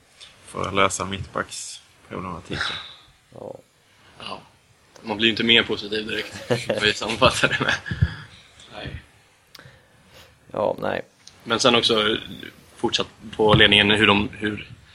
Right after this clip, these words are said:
Speaker 3: alltså hela nu arenafrågan, hur den har skötts nu också.
Speaker 2: Mm.
Speaker 3: Och, eh, alltså
Speaker 2: Ja, det hade jag ju skrivit upp i mitt manus här, arenan. Ja.
Speaker 3: Ja,
Speaker 2: Ja, kör.
Speaker 3: men, jag fortsätter.
Speaker 2: Nej, nej, nej, kör du, kör du, kör
Speaker 3: Nej,
Speaker 2: du.
Speaker 3: men, ehm, ja, men bara hur det är skönt. Alltså jag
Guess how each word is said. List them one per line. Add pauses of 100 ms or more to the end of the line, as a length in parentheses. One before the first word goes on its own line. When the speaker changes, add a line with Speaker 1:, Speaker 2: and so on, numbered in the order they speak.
(180)
Speaker 3:
alltså
hela
nu
arenafrågan,
hur
den
har
skötts
nu
också. (380)
Speaker 2:
Mm. (400)
Speaker 3:
Och,
eh, (160)
alltså (200)
Speaker 2:
Ja,
det
hade
jag
ju
skrivit
upp
i
mitt
manus
här,
arenan.
Ja.
Speaker 3:
Ja,
Speaker 2:
Ja,
kör.
Speaker 3:
men, (1600)
jag
fortsätter. (360)
Speaker 2:
Nej,
nej,
nej,
kör
du,
kör
du,
kör
Speaker 3:
Nej,
Speaker 2:
du.
Speaker 3:
men,
ehm, (180)
ja,
men
bara
hur
det
är
skönt.
Alltså
jag